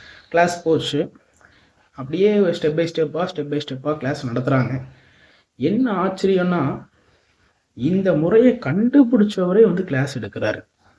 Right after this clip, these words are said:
நம்மோட டெய்லி ஒரு, ஒரு மணி நேரம் பேசுறாரு அப்படிங்கிறது வந்து ரொம்ப பெரிய விஷயம். ஏன்னா, அவரு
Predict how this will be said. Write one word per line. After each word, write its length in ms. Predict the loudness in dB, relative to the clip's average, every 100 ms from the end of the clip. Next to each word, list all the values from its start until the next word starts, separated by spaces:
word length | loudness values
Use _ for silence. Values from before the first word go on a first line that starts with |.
| _ _ _
நம்மோட 300 | 0 2 4 2
டெய்லி 300 | 2 2 2
ஒரு, 140 | -2
ஒரு 140 | -2 -4
மணி 140 | -4
நேரம் 220 | -6 -10 -10
பேசுறாரு 420 | -10 -8 -10 -10 -18 _ _ _ _ _ _ _ _ _ _ -20 _ _ _ _ _ _ _ _
அப்படிங்கிறது 580 | -16 -4 0 2 2 0
வந்து 220 | -2 -2 -2 -2
ரொம்ப 400 | -4 -4 -2 -2
பெரிய 320 | -2 -2 0
விஷயம். 360 | 0 -2 -6 -6 -14 _ _ -10
ஏன்னா, 200 | -6 -2 -2
அவரு 380 | -4 4 6 8